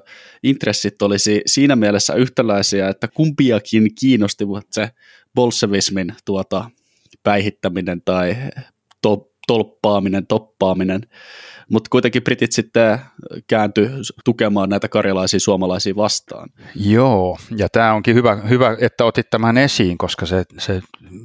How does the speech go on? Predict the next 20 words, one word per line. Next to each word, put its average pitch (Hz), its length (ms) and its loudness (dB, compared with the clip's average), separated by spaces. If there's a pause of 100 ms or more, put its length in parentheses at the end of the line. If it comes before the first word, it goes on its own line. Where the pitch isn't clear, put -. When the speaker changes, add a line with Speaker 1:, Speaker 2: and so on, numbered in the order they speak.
(460)
Speaker 2:
pakottaa 107 540 0
meidät 107 400 2
sitten 113 340 -2
esittelemään 107 760 0
niin 107 160 -2
kuin - 160 -18
kolmannen 90 720 0 (480)
tärkeän 98 720 0
voimatekijän 95 800 0
tällä 90 240 -4
alueella, 95 640 2
ja 90 140 -4
se 107 200 2
on 95 340 -2 (420)
Saksa, - 540 -4 (520)
joka 95 400 0 (1500)
on 101 340 -2
juuri 110 340 2
äskettäin 101 720 -2
kärsinyt 98 460 -2